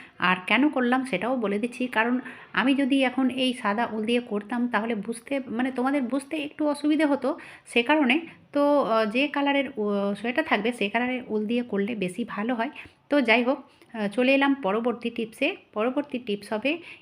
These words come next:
এই আইব্রো নিয়ে। তো অনেক সময়, মানে অনেকের এমন হয় যে, আহ, অল্প আইব্রো ফাঁকা ফাঁকা থাকে,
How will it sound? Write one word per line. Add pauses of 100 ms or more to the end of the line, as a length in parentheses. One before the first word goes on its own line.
(120)
এই
আইব্রো
নিয়ে। (340)
তো
অনেক
সময়,
মানে
অনেকের (100)
এমন
হয়
যে,
আহ, (360)
অল্প (540)
আইব্রো
ফাঁকা
ফাঁকা
থাকে,